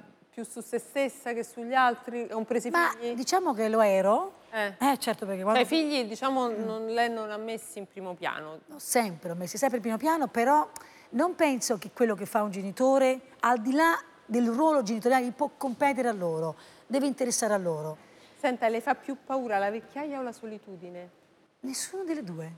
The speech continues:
Speaker 2: Io mi sono abituata a stare da sola.
Speaker 1: Mm.
Speaker 2: La vecchiaia, non lo so, eh, diciamo che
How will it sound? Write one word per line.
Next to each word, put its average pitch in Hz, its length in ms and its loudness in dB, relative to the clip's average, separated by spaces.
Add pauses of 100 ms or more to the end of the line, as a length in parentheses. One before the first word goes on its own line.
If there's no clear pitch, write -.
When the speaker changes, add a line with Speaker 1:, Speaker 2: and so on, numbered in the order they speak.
Speaker 2:
Io 254 460 0
mi 240 140 -6
sono 277 180 -4
abituata 302 540 -4
a 202 40 0
stare 202 220 -2
da 185 80 -2
sola. 175 340 0
Speaker 1:
Mm. 214 500 -8 (500)
Speaker 2:
La 339 120 0
vecchiaia, 359 720 2
non 381 160 0
lo 403 100 2
so, 320 380 4
eh, 262 180 -2
diciamo 320 400 0
che 226 840 2